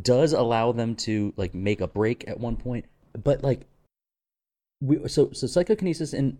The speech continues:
and he really, like, maybe tinkering a little bit with that go-kart with the pitchfork that he makes. M-, maybe that's something that he can do. But he's also just, he really likes to play.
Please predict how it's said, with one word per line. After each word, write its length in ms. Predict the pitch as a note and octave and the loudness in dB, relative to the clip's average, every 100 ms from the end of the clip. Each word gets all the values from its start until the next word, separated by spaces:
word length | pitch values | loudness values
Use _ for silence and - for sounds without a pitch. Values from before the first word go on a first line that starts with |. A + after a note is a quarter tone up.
| - | -2
and 300 | A#2 G#2+ F#2+ _ _ _ _ | 0 0 -4 _ _ _ _
he 100 | D3+ | -4
really, 360 | B2+ C3 F3+ F#3 | 0 2 4 2
like, 180 | D3 A#2+ | 0 0
maybe 300 | C#3+ F#3 G3+ | 0 2 -2
tinkering 720 | - - E3 E3+ F3 F#3 F3+ | -4 -4 -4 -2 -2 -2 -2
a 80 | |
little 300 | D#3+ E3 F3+ | 0 2 2
bit 300 | D#3 F#3 - _ _ _ - | 2 2 2 _ _ _ -2
with 240 | A#2 A#2 - | 0 0 -2
that 380 | D2 A2+ G2+ | -2 0 0
go-kart 520 | G2 A#2 C3+ C#3+ D3 - | 2 2 2 0 0 -2
with 140 | A#2 | -6
the 80 | - | -8
pitchfork 760 | - B2+ - C3 C#3+ C#3 - _ - | -4 -4 -2 0 2 0 -18 _ -2
that 200 | A#2+ A#2 | 0 0
he 100 | B2+ | 0
makes. 320 | C3 C3 - | 0 0 -2
M-, 80 | - | -6
maybe 240 | A2 C#3 C#3+ | 0 2 4
that's 280 | B2 A#2+ - | 2 0 -2
something 380 | C#3 C3+ C3 | -2 0 0
that 160 | B2 F2 | 0 -2
he 440 | F#2 C3 B2 A#2+ - _ _ _ _ _ | -4 -2 0 -2 -6 _ _ _ _ _
can 200 | B2+ A2 | -4 0
do. 240 | A#2 A#2+ | 2 2
But 300 | G#2+ A2+ - - - | 4 4 2 -6 -2
he's 200 | D3+ C#3+ | 0 2
also 400 | F#3+ G#3+ B3 F3 | 0 0 -2 -2
just, 480 | - C3 C#3 - - _ _ _ | -2 0 0 -2 -14 _ _ _
he 180 | - C3+ | -6 0
really 260 | B2 C#3+ D#3 | 4 4 4
likes 280 | C3 A#2+ - | 4 2 -2
to 100 | G2 | -8
play. 500 | - D#3+ B2 - | -2 -2 0 -4